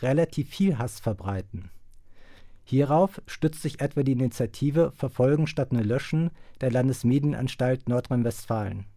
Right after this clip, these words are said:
Sie will im Verbund mit Staatsanwaltschaft und Medien dazu beitragen, Einzelfälle schnell zu sanktionieren,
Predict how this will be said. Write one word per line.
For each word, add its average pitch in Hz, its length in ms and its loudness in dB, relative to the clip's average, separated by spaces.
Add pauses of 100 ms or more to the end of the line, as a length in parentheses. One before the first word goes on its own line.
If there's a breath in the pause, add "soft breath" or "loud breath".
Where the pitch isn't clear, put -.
(420 soft breath)
Sie 127 180 0
will 160 140 8
im 151 140 0
Verbund 139 500 4
mit 135 160 -2
Staatsanwaltschaft 151 840 0
und 113 140 2
Medien 143 300 4
dazu 117 260 -2
beitragen, 139 720 -2 (480 loud breath)
Einzelfälle 151 640 2
schnell 139 320 2
zu - 120 -4
sanktionieren, 143 800 2